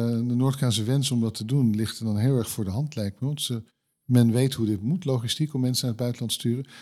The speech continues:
De arbeiders die naar het buitenland zijn gestuurd waren vaak soldaten. Niet in uniform hoor, die werden als arbeiders gestuurd, maar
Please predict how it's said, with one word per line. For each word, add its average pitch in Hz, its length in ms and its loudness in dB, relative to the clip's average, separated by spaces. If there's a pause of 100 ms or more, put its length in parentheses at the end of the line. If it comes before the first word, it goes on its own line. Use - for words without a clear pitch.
(100)
De 113 100 0
arbeiders 123 360 4
die - 100 -6
naar 117 80 0
het 101 100 -4
buitenland 113 320 -2
zijn 110 140 -2
gestuurd 98 300 0
waren 139 260 0
vaak 110 240 -4
soldaten. 113 600 -4 (280)
Niet 120 160 4
in 120 140 2
uniform 110 420 2
hoor, 123 100 0
die 123 120 0
werden 104 200 -2
als 110 100 -6
arbeiders 101 400 -4
gestuurd, - 460 0
maar 101 200 -4